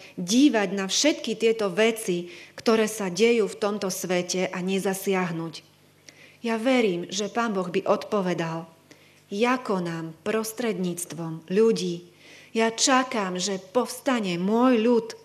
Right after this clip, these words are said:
a že niečo urobí.“ Odpoveď na všetku sebeckosť a na všetku egocent-, na všetok egocentrizmus,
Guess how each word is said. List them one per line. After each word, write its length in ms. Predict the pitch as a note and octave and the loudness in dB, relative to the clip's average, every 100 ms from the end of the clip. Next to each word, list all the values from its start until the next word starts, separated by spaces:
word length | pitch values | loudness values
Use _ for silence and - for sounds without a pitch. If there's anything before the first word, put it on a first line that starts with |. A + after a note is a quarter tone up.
| - - - - | -20 -20 -20 -10
a 100 | - | -4
že 140 | G3+ G3 | -2 -2
niečo 460 | G#3 A3+ A3 F#3 - | 0 0 0 -2 2
urobí.“ 540 | A3 G#3+ G#3 F#3+ E3+ - - _ _ _ _ _ - - - - - | 2 4 2 0 -2 -6 -20 _ _ _ _ _ -20 -20 -20 -6 -2
Odpoveď 800 | A#3 - A3 G3+ E3+ D#3+ - G#3 | -2 -2 0 0 -2 -6 -8 -6
na 140 | G3+ | -6
všetku 560 | G3+ - B3+ B3 - B3 | -4 0 0 -2 -6 -8
sebeckosť 880 | - A#3+ G#3+ A3+ - E3+ E3+ - - | -2 0 0 -2 -6 -10 -10 -10 -6
a 140 | G3 | -6
na 100 | G3+ | -6
všetku 640 | G3 - C4 - C#4 - | -4 -2 -2 -4 -6 0
egocent-, 640 | A#3+ G#3+ G#3+ A3 G#3 F#3+ - | 2 2 2 -2 -8 -8 -8
na 220 | G#3 G3+ | -8 -6
všetok 400 | - C4 A#3+ - | -4 -4 -4 -2
egocentrizmus, 1080 | B3 B3+ C4 B3 F#3 G3 F#3 F3+ E3+ F3+ | 2 2 2 -2 -8 -8 -8 -8 -10 -12